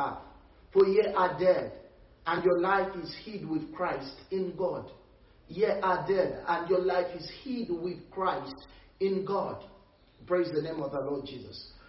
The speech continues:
When Christ, who is our life, when Christ,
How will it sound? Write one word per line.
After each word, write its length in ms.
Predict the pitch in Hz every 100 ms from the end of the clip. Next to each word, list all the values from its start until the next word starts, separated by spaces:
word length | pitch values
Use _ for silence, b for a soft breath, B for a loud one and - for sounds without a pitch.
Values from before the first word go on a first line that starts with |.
| B B
When 420 | 180 277 320 285
Christ, 640 | - 254 220 - - - - - _ - _
who 220 | 247 294 277
is 300 | 240 - -
our 360 | 226 220 202 180
life, 340 | 175 175 107 - - - - -
when 380 | - 233 262 240
Christ, 540 | - 226 214 - -